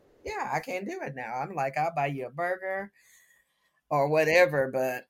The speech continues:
<clears throat> I'll take you to the store and get you something to eat." Well, I don't even know how we gonna do that, 'cause I'd have to put you in the car. So I don't think that that's gonna happen either. So,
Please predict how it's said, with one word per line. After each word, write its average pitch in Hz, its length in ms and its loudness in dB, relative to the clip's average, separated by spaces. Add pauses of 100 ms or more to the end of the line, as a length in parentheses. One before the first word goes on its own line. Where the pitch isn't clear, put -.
<clears throat> 220 580 -10
I'll 147 160 0
take 147 260 -2
you 139 100 -6
to 139 120 -6
the 120 120 -10
store 151 300 -4
and 143 100 -4
get 131 180 -8
you 123 80 -14
something 113 300 -10
to 110 200 -12
eat." 143 340 -4
Well, 117 180 -6
I 127 120 0
don't 135 120 -4
even 123 200 -8
know 123 140 -6
how 127 140 -4
we 127 120 -8
gonna 123 200 -8
do 135 140 -8
that, 123 220 -2
'cause 123 160 -8
I'd 123 160 -4
have 120 160 -6
to 131 80 -10
put - 260 -14
you 131 80 -6
in 139 100 -8
the 151 80 -8
car. 120 300 -6
So 123 220 -8
I 127 140 0
don't 131 220 -2
think 131 300 -4 (160)
that 139 200 0
that's 131 260 -2
gonna 131 200 -4
happen 131 360 -8
either. 147 400 -12
So, 107 420 -12